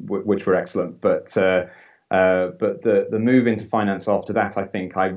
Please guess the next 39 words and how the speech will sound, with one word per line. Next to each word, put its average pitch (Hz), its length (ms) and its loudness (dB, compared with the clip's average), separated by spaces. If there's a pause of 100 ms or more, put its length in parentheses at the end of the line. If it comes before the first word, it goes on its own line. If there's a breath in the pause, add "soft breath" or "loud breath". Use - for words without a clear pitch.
(100)
wrestled 117 500 -2
with 87 220 -6
for - 180 -2
a 95 60 4
long 104 300 0
time 78 440 -14
and 90 160 -8
always 95 300 4
wondered 87 240 -4
if 87 120 -10
it 90 80 -2
had 85 120 -6
been 92 160 0
the 90 80 -2
right 90 260 0
thing. 78 360 -8 (200)
Uh, 87 300 0
and 87 300 -4
I 95 80 2
did 101 280 2
a 107 60 -4
bunch 113 260 0
of - 60 -14
different 90 300 -4
jobs 87 400 0 (120)
within 104 320 0
that 82 220 -4
sector, - 540 -6 (340 soft breath)
uh, 87 220 2
sort 90 180 -2
of 85 80 -6
searching 98 420 0
around 92 280 -2
for 90 80 -12
things 90 320 -8
which 87 400 -4 (400 soft breath)
would 92 120 -4
suit 92 280 2
me, 90 400 2